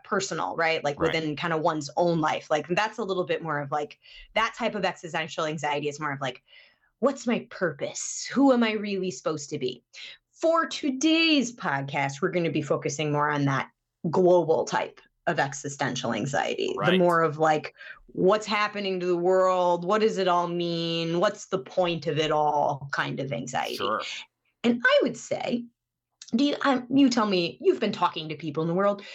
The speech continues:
Speaker 1: Do you think it's fair to say that people's existential anxiety is up?
Speaker 2: Yeah,
Speaker 1: It's
Speaker 2: it's
Speaker 1: up
Speaker 2: a
Speaker 1: a
Speaker 2: little
Speaker 1: bit.
Speaker 2: bit up right now. It, there's a, there's a pretty, he-, pretty heavy uptick of it, Doc, I would say.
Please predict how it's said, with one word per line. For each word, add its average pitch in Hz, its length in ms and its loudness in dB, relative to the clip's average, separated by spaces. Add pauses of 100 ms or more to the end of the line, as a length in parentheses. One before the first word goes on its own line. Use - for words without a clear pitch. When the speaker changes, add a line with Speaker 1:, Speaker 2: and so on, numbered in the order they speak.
(200)
Speaker 1:
Do 523 60 0
you 571 140 8
think 427 180 4
it's 277 180 -2
fair 247 280 2
to 220 80 -2
say 214 220 -2
that 220 140 -2
people's 208 400 0
existential 170 640 -2
anxiety 147 460 0
is 139 160 -4
up? 240 220 -4 (400)
Speaker 2:
Yeah, 254 160 0
Speaker 1:
It's - 160 -10
Speaker 2:
it's 254 160 2
Speaker 1:
up 277 80 4
Speaker 2:
a - 0 -
Speaker 1:
a - 0 -
Speaker 2:
little 285 160 0
Speaker 1:
bit. 269 100 0
Speaker 2:
bit - 20 0
up 254 160 -4
right 208 200 -4
now. 190 260 -4 (180)
It, 190 180 -12
there's 196 200 -4
a, 196 80 -2
there's 208 220 -4
a 208 40 -6
pretty, 214 260 -2
he-, 202 60 -4 (160)
pretty 240 240 -4
heavy 214 260 -2
uptick 190 440 -4 (160)
of 156 140 -2
it, - 100 -4
Doc, 147 280 -2
I 156 60 0
would 139 200 -4
say. 160 340 -6